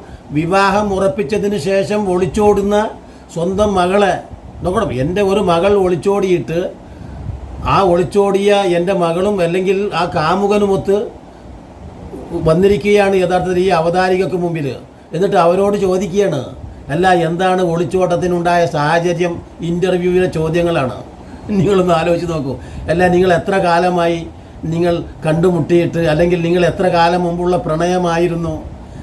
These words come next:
നിങ്ങൾക്ക് ഈ വിവാഹം ഉറപ്പിച്ചല്ലോ, ആ ഉറപ്പിക്കുമ്പോഴൊക്കെ നിങ്ങൾക്ക് ഈ പ്രണയം ഉണ്ടായിരുന്നോ? അതോടൊപ്പം തന്നെ നിങ്ങൾ എന്തുകൊണ്ട്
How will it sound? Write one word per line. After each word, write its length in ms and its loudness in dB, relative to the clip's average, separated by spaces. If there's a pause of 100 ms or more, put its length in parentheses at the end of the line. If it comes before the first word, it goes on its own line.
(140)
നിങ്ങൾക്ക് 420 2
ഈ 100 6
വിവാഹം 560 2
ഉറപ്പിച്ചല്ലോ, 760 0 (320)
ആ 140 2
ഉറപ്പിക്കുമ്പോഴൊക്കെ 1040 2
നിങ്ങൾക്ക് 380 0
ഈ 80 4
പ്രണയം 520 0
ഉണ്ടായിരുന്നോ? 760 0 (500)
അതോടൊപ്പം 520 2
തന്നെ 140 2
നിങ്ങൾ 300 0
എന്തുകൊണ്ട് 680 2